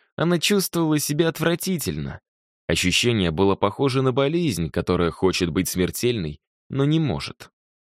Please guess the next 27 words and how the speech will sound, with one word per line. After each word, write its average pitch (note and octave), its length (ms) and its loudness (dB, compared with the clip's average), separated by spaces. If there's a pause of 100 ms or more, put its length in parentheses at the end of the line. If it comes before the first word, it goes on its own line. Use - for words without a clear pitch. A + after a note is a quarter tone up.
(180)
Тянет B2+ 420 2
жизненные F#2+ 520 2
соки, B2+ 580 -2 (260)
отупляет, B2+ 840 0 (260)
вгоняет D#3 540 2
в - 60 -6
такую A3 360 2
тоску, G3+ 460 0
что D#3+ 200 -2
хочется C#3 540 -6
лезть B2 300 -4
на B2 120 -2
стену. G2 640 -4 (600)
Сердце F3+ 440 2
начинает F2+ 480 2
биться E2+ 380 -2
с - 80 -6
перебоями, G#2+ 760 0 (300)
перед G2+ 260 4
глазами A2+ 520 2
кружатся D3 600 0
черные F2 460 -2
точки. - 640 -8 (640)
Привыкнуть F3+ 640 2
к - 80 -20
такому C3+ 460 2
невозможно, C3+ 840 0